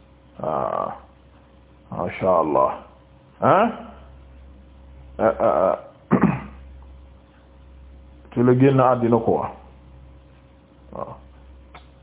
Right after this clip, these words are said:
mooy Yarmuk moom Yarmuk la génn àddina masha Allah. Moo tax, euh, euh, euh, te seen kii bu doy waar lañ génn àddina ko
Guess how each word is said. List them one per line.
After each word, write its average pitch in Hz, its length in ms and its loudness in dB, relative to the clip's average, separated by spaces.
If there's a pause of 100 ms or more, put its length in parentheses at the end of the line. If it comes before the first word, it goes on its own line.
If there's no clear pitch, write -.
(1400)
mooy 123 240 4
Yarmuk 127 400 4 (1120)
moom 113 180 2
Yarmuk 131 400 4
la 113 100 4
génn 104 240 2
àddina 92 420 -2 (840)
masha - 280 -16
Allah. - 340 -14 (840)
Moo 107 160 4
tax, 151 160 4 (200)
euh, 131 120 4 (160)
euh, 120 120 2 (200)
euh, 117 140 2 (440)
te 135 360 2
seen 147 240 4
kii 151 160 6
bu 135 120 6
doy 165 180 6
waar 143 260 2 (1120)
lañ 117 260 2
génn 123 200 6
àddina 107 380 2
ko 101 120 -4